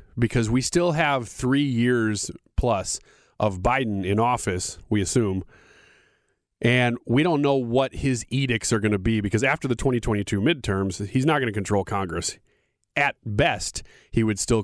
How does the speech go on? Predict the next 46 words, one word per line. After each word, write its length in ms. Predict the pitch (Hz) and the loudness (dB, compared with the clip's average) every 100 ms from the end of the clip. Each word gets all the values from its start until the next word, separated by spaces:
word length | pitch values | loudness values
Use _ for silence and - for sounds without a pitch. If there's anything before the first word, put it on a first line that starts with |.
| - | -2
have 300 | 101 107 95 | -2 -2 -2
the 80 | 87 | -2
Senate, 340 | 147 110 92 | 0 0 0
the 80 | 95 | 0
Democrats 500 | 104 101 101 92 - | 0 0 0 -2 -2
would, 220 | 92 92 - - | -2 -4 -8 -4
and 100 | 98 | 0
the 60 | 92 | 2
White 240 | 113 104 | 2 0
House, 340 | 90 82 - - - - | -4 -6 -8 -10 -18 -6
but 140 | 101 | 0
they 60 | 110 | 2
may 100 | 175 | 2
not 140 | 165 107 | 2 0
have 140 | 98 | 0
any 200 | 131 95 | 0 0
of 160 | 82 82 | -6 -10
it. 120 | - - - - _ _ - | -14 -20 -20 -20 _ _ -6
So 140 | - 139 | 0 2
then 160 | 147 | 2
what's 160 | 151 - | 0 0
gonna 180 | 123 113 | -2 0
happen? 380 | 117 98 82 | -2 -2 -2
Well, 200 | 92 117 - | 0 0 0
I'm 300 | 139 147 - | -2 -2 -4
pla-, 220 | - 175 | 0 0
I'm 200 | 143 131 - | 0 -4 -4
tying 360 | - 208 220 185 | -2 0 2 2
all 140 | 147 | 2
this 160 | 131 120 | 0 -2
together 400 | 123 117 117 107 | -2 2 2 2
in 100 | 101 | 0
this 120 | 101 | -2
first 320 | - 120 107 | 0 0 0
long 340 | 107 120 117 104 | 2 2 2 -2
segment 380 | - 113 101 87 | -2 -2 -2 -2
here 260 | 95 90 - - - - | -2 -2 -8 -20 -12 -2
to 100 | 120 | 0
say 200 | - 117 | 2 0
that 220 | 107 147 | 0 0
it 140 | 156 | 0
will 160 | 139 127 | 0 -2
probably 640 | - 165 156 131 120 113 | 0 0 2 0 0 0
be 200 | 101 107 | 0 -2
climate 360 | - 101 90 80 | 0 -2 -4 -6
change. 340 | - - - | -8 -10 -14